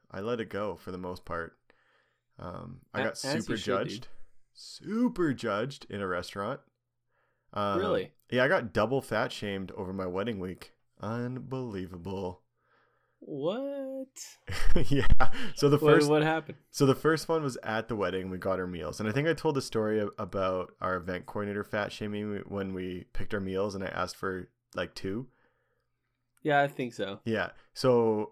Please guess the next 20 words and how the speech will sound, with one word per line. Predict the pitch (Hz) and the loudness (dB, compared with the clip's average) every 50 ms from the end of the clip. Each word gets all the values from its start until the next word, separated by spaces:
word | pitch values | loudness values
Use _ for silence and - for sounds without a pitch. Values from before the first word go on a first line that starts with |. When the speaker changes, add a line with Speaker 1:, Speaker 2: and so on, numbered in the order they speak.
| - - | -8 -4
Speaker 1:
anyways, | 123 120 117 110 110 101 | -4 -2 0 0 -2 0
we're | 104 113 | 0 0
at | 120 120 123 | -2 0 -2
the | 135 | -2
wedding, | 123 117 113 113 113 113 110 107 | 0 0 2 2 2 0 0 -2
whatever, | 110 107 101 98 95 92 104 101 | -2 -2 -2 -2 -2 -2 -4 -4
and | 98 98 | -4 -6
they're | 95 | -8
serving | - - 104 101 95 101 95 | -8 -6 -6 -6 -6 -6 -8
dinner, | 92 95 92 95 92 | -6 -6 -6 -6 -6
and | 92 | -6
I'm | 90 87 87 87 87 | -6 -8 -8 -10 -10
real | 90 92 92 92 90 87 | -10 -8 -6 -6 -6 -6
excited. | 87 - - - 76 76 73 71 71 71 - - _ - - - _ _ - | -8 -8 -10 -10 -8 -8 -8 -10 -12 -16 -18 -20 _ -20 -20 -20 _ _ -14
And | - 104 104 98 98 98 95 92 92 90 | -10 -6 -4 -4 -2 -4 -4 -6 -6 -6
they | 101 98 | -8 -8
bring | 90 - 104 104 104 110 | -6 -4 -6 -4 -2 -2
out | 110 95 98 | -4 -4 -4
my | 107 104 | -6 -6
plate, | 95 - - 104 101 98 92 90 - | -4 -4 -6 -4 -4 -4 -4 -6 -8